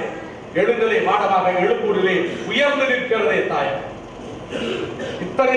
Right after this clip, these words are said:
தேர்தலை சந்திப்பதற்கு மக்களிடம் நீங்கள் திரட்டி கொடுத்த நிதி மட்டுமல்ல, எத்தனை நடைபயணங்கள். ஒரு நடைபயணம் என்றால் ஐந்து மாநாட்டுக்காக செலவு. வழிநெடுகிலும் வருகிறவர்களுக்கு ஆயிரக்கணக்கான தோழர்களுக்கு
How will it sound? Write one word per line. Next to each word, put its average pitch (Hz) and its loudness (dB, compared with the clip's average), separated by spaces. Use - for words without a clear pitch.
தேர்தலை 302 2
சந்திப்பதற்கு 254 2
மக்களிடம் 254 2
நீங்கள் 226 0
திரட்டி - -2
கொடுத்த 185 0
நிதி 165 4
மட்டுமல்ல, - -2
எத்தனை 320 4
நடைபயணங்கள். 320 2
ஒரு 175 6
நடைபயணம் 262 4
என்றால் 240 4
ஐந்து 240 2
மாநாட்டுக்காக 202 2
செலவு. 156 -6
வழிநெடுகிலும் 339 4
வருகிறவர்களுக்கு 277 2
ஆயிரக்கணக்கான 277 2
தோழர்களுக்கு - -2